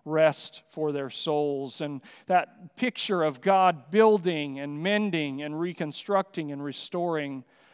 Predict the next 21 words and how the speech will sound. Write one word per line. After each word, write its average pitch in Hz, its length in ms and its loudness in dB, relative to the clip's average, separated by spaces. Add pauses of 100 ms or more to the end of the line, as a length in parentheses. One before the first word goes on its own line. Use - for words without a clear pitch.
(160)
souls, 156 920 0 (320)
recon-, 165 360 -2
reconstructing 170 1000 -4
lives 156 640 0
and 143 100 -6
identities 139 800 -4
and 131 160 -10
confidences 151 960 -6
and 143 180 -10
faiths 196 560 -6
and 151 160 -10
trusts - 640 -6 (540)
and 147 140 -6
assurances 147 640 -8
in 131 140 -12
him. 123 320 -12 (1120)
So 185 200 0
the 175 100 0
shepherd's 240 520 0
guiding 208 440 2
provision 160 800 -2